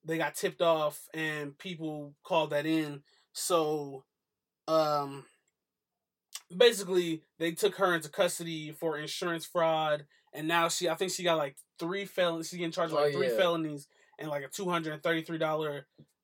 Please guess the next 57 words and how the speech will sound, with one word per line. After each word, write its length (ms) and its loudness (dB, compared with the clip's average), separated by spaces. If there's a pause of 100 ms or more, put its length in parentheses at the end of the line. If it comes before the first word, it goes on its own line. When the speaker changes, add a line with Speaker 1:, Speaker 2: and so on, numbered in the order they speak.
Speaker 1:
uh, 300 -4
fucking, 640 -4 (680)
Speaker 2:
I 120 2
saw 200 -6
that 200 -4
Speaker 1:
uh, 140 -4
Speaker 2:
stuff. 160 -6
Speaker 1:
fee 280 -2
Speaker 2:
You, 60 -8
Speaker 1:
for 320 0
Speaker 2:
you 60 -6
Speaker 1:
doing 220 2
Speaker 2:
was 80 0
Speaker 1:
this. 200 -6
Speaker 2:
talking 260 -4
about 180 -4
it 40 -6
on 80 -10
the 80 -8
page. 480 -10
Speaker 1:
Yeah, 320 2
so 440 2 (160)
my 100 0
moment 200 2
of 100 -4
excellence 260 -4
goes 220 6
out 120 4
to 60 -8
her, 200 4
'cause 140 -2
it's 140 -8
like, 300 4 (320)
"Bro, 140 2
can 140 -4
we 80 -4
not, 280 0
like, 160 0
help 420 -2
people?" 420 -4 (120)
Speaker 2:
She 160 -16
risked 320 -10
it 120 -10
all. 320 -8 (100)
Speaker 1:
She, 520 -12
Speaker 2:
She 140 -14
risked 300 -10
it 100 -8
all. 320 -6
Speaker 1:
she 280 -6
Speaker 2:
Yeah. 120 -6
Speaker 1:
ri-, 120 -6 (160)
to 100 4
help 260 4
somebody 380 2
to 120 -6
g-, 220 -12